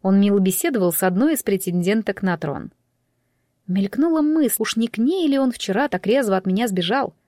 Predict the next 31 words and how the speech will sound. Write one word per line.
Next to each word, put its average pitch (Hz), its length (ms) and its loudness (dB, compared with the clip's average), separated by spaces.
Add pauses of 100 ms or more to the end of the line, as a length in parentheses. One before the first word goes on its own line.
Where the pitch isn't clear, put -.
(300)
Только - 240 -2
после - 280 2
вспышки 240 360 -2
гнева 202 320 2
вспомнила, 196 560 0 (220)
что - 240 -6
он 208 100 2
летал 202 420 0
домой 208 380 2
за 175 140 -2
артефактом. 185 760 -6 (760)
И 170 80 -8
чего 180 440 -2
я 285 160 0
вообще 269 260 -2
всполошилась? 247 720 -2 (220)
Мне-то 294 320 2
какая 240 300 0
разница? 190 480 -2 (420)
Он 185 120 -2
мне 269 360 2
и 269 40 4
раньше 294 360 2
не 196 140 4
нравился, 196 680 0 (180)
а 220 100 0
после 247 280 2
этой 233 140 0
ночи 233 300 0
так - 160 -4
вообще. 185 380 0